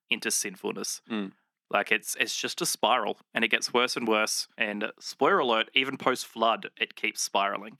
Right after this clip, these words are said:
Speaker 1: And that's what these opening chapters are telling me and informing me about, is we're meant to see how hopeless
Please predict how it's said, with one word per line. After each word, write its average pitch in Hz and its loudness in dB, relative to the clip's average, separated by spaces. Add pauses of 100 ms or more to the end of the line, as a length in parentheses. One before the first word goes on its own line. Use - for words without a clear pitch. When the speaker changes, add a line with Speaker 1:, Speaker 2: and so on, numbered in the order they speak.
(140)
Speaker 1:
And 104 -4 (160)
that's 104 0
what 123 -4
these 113 2
opening 110 0
chapters 107 -2
are 107 2
telling 113 2
me 120 2
and 123 0
informing 110 0
me 110 4
about, 104 2
is 107 -6 (160)
we're 110 4
meant 110 2
to 131 -2
see 113 2
how 101 4
hopeless - -2